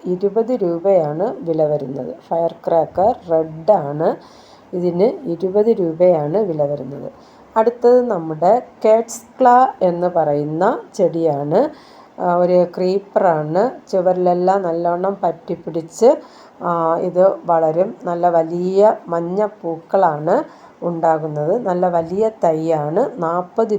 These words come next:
രൂപയാണ് ഇതിന് വില വരുന്നത്. പൂക്കളെല്ലാം നല്ല മനോഹരമാണ് കാണാനായിട്ട്, വലിയ പൂക്കളുമാണ്.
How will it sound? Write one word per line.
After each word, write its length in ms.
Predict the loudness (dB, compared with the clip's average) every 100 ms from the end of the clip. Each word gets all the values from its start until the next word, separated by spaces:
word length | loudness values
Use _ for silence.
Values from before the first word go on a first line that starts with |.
| -4
രൂപയാണ് 600 | -6 0 2 2 -2 -2
ഇതിന് 300 | -2 -2 -4
വില 260 | -4 -2 -2
വരുന്നത്. 560 | -2 -4 -8 -10 -10 -10 -12 _
പൂക്കളെല്ലാം 680 | -6 -4 -2 0 0 0 0
നല്ല 260 | -2 0 0
മനോഹരമാണ് 1000 | 0 -4 -4 -6 -6 -6 -4 -6 -6 -6 -4
കാണാനായിട്ട്, 600 | -4 -4 -4 -4 -6 -4
വലിയ 380 | -4 -2 -2 -4
പൂക്കളുമാണ്. 920 | -4 -12 -8 -2 0 0 -2 -10